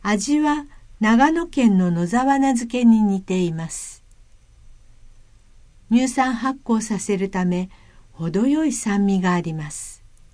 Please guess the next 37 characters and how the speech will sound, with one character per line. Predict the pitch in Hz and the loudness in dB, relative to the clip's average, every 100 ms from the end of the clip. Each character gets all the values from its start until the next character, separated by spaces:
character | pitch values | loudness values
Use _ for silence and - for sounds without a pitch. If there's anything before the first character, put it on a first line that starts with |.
| _ - - - - - - - - - - - - - | _ -20 -20 -20 -20 -20 -20 -20 -20 -20 -20 -20 -18 -16
漬 | - - 294 | -14 -4 -2
物 | 311 311 302 302 | 0 2 2 0
を | |
細 | 285 262 285 | 0 0 0
か | 311 | -2
く | 302 226 | -4 -8
刻 | - 185 190 185 | -6 -2 0 2
ん | 185 | 0
で、 | 175 180 - - - - - | 0 -6 -8 -20 -20 -18 -6
油 | 180 196 233 247 | -2 2 4 2
揚 | 240 | 2
げ | 214 | 0
と | 214 | 0
一 | 196 | -2
緒 | - - 214 | -2 -4 -2
に | 202 208 - - - - - | 0 -2 -6 -18 -20 -18 -4
ご | 175 | 0
ま | 190 262 339 | 2 2 0
油 | 320 262 196 | 0 0 2
で | 175 | 0
炒 | 175 254 | 0 -2
め | 269 233 | -2 -2
て | 185 | -6
食 | 180 165 | -4 -4
べ | 185 | -2
る | 170 | -4
の | 156 | -6
が | 147 143 | -8 -4
人 | 160 196 214 | 0 0 0
気 | 220 214 | -2 -2
で | 208 | -2
す。 | - - - - - - - - - - - - - - - | -6 -10 -16 -20 -20 -20 -20 -20 -20 -20 -20 -20 -20 -16 -12
ま | 160 | -10
た、 | - 208 220 - - - - - | -4 -4 -4 -12 -20 -20 -20 -12
秩 | - - - 302 | -8 -4 0 2
父 | 240 | 4
は | 185 175 | 2 0